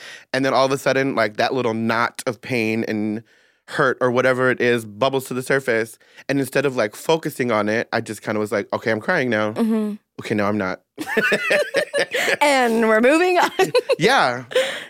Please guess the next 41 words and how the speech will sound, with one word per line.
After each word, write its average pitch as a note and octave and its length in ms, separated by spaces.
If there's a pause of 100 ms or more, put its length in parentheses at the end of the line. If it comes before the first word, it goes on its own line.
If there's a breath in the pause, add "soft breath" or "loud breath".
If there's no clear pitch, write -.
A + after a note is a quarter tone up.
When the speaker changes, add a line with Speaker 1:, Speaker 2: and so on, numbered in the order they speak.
(180 loud breath)
Speaker 2:
That's, - 500
I, B3+ 280
I A3+ 140
love G3 240
that F3+ 180
so G3 200
much. G3 280
I A3+ 120
wish A#3+ 220
I A3+ 100
could G3 200
cry F#3 440
every F#3+ 240
single - 280
day D#2 440
just E4 160
because F4+ 200
I C#4+ 80
feel C4+ 200
like A3 160
it F#3+ 220
does A3 400
release F#3+ 420
so, A3 440
I - 80
mean, B3+ 260
Speaker 1:
It B2+ 80
really B3 220
Speaker 2:
there's A#3 220
Speaker 1:
does. - 60
Speaker 2:
chemicals D#4+ 480
in G3+ 120
it. F#3+ 120
You C4 120
need D4 320
to F4 80
get G#3 160
it E3 100
out A#2+ 160
of - 80
you. G#2 300